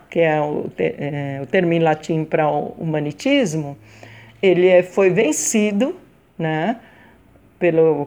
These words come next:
como dizia a lei da seleção natural do Darwin, ele foi vencido nessa disputa de seleção natural. Ele sendo mais fraco, lógico, ele não vai sobreviver, ele vai ser vencido, né? É, é,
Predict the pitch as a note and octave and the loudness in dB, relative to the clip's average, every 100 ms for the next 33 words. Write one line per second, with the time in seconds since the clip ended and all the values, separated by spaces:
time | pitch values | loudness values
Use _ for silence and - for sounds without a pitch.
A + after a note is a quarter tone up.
0 | - F3 E3+ D#3+ D#3+ D3+ F3 D#3 - D#3+ | 0 0 2 0 -2 2 4 2 0 -2
1 | D#3+ D#3+ D#3 D#3 D#3+ D#3 D#3 D3+ D3 D3 | 0 0 0 -2 -2 -2 -2 -4 -6 -4
2 | - D#3 C#3+ C#3+ D3+ F3 - A#3+ D#3 D3+ | -2 0 0 0 2 2 2 0 -4 -8
3 | D3+ - F3 F3 F3+ F#3+ F3 C4 - C4 | -8 -6 -4 -2 0 0 0 -2 -4 -2
4 | B3 A3+ G3 F3+ F3+ F3 D#3+ - G3 F3+ | 0 0 2 0 0 -2 -2 -4 -4 0
5 | E3+ C#3+ - E3+ E3 E3 D#3 D#3 D3+ E3 | -2 -4 -2 0 0 -2 -2 -2 -2 0
6 | D3+ D#3 E3 F3+ F3 F#3+ G3 F3+ F3+ - | 2 2 2 0 0 2 2 2 0 -2
7 | D#3+ D#3+ E3+ G#3+ G#3 E3+ D#3 D#3+ F3+ - | 0 0 0 -4 0 2 2 0 -6 -8
8 | A3+ - - _ F3+ F3 E3 F3+ D#3+ F3+ | -8 -12 -20 _ -2 0 0 0 2 0
9 | G3+ F3+ F#3+ F#3+ F#3 E3 D#3 - - - | 0 0 0 -2 -2 -2 -4 -14 -20 -20
10 | _ D#3+ D3+ D#3+ D#3+ F3 F3 A#3 - G3 | _ -6 -4 -4 -4 -2 -2 -2 -4 -4
11 | C#3+ D3 D3 D#3 G3 - - - - - | -4 -4 -4 -6 -6 -10 -20 -20 -20 -20
12 | - - D3+ C#3+ C#3 C3+ C3+ C3 C3 C3 | -20 -18 -8 -6 -4 -6 -6 -8 -8 -10
13 | C3 C3 _ _ _ _ _ - C#3 C#3+ | -12 -16 _ _ _ _ _ -16 -10 -8
14 | C#3 C3+ | -8 -8